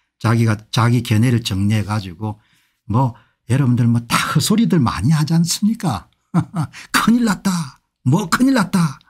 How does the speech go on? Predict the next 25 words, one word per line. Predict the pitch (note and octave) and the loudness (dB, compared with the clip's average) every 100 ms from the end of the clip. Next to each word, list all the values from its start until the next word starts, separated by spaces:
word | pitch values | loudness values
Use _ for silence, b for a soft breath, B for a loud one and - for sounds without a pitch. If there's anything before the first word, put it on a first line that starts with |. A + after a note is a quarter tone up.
| b - | b -4
뭐가 | A2 A2+ D#3+ | 0 2 0
큰일 | - F#3+ F#3+ | 0 2 2
났습니까? | F3+ - G3 G3+ C3 F2+ _ _ | 0 0 0 0 -2 -6 _ _
<laughs> | F3 - E3+ - _ - _ _ _ _ _ _ _ | -8 -8 -16 -20 _ -20 _ _ _ _ _ _ _
그러니까 | - - C3+ A#2 - B2 G2+ - B B B B B B B | -10 0 0 0 -2 -2 -2 -10 B B B B B B B
전혀 | - B2+ B2 C#3 G3 | -2 0 2 4 2
안 | A2 F#2+ | 0 -4
듣습니다. | G#2 - A#2 G#2+ A2 _ _ - - _ | -6 -4 -6 -6 -10 _ _ -20 -20 _
이재봉 | A#2+ B2+ D#3 F3+ E3 | 2 4 4 4 2
교수, | C#3 - C3+ F3 - B2 A#2+ A#2 | 0 -2 -8 -8 -2 0 0 -2
최재봉 | - C#3 D3+ F3 F#3 | -2 2 2 4 4
교수인가 | C#3+ A2+ B2 G#2+ | 2 0 0 0
하시는 | G#2+ B2 G#2 | -2 -2 -2
분도 | G2+ F#2+ A#2+ B B | -2 -4 -8 B B
들어가서 | - B2+ C#3+ C3+ C3 | 0 2 2 2 0
본 | B2 B2 | 2 2
적도 | C3+ E3 B2+ | 2 0 -2
없습니다. | F#2 - A#2 G#2 - - - - _ _ _ _ _ _ _ - | -4 -6 -4 -2 -4 -6 -10 -20 _ _ _ _ _ _ _ 0
영혼이 | A#2+ C3+ D#3+ B3 A#3 | 2 4 4 4 4
어지럽지 | D#3 F#3 D#3 - G2 | 2 2 0 -2 -6
않습니까? | F2 - F#2 E2+ | -6 -10 -12 -8
다른 | - G#2 G#2 | -4 0 0
사람 | B2+ G#2 - | 0 -2 -4
걸 | E2+ | -12
들으면은. | - F#2 G2+ G#2 E2 E2 G2+ | -10 -8 -4 -6 -6 -14 -14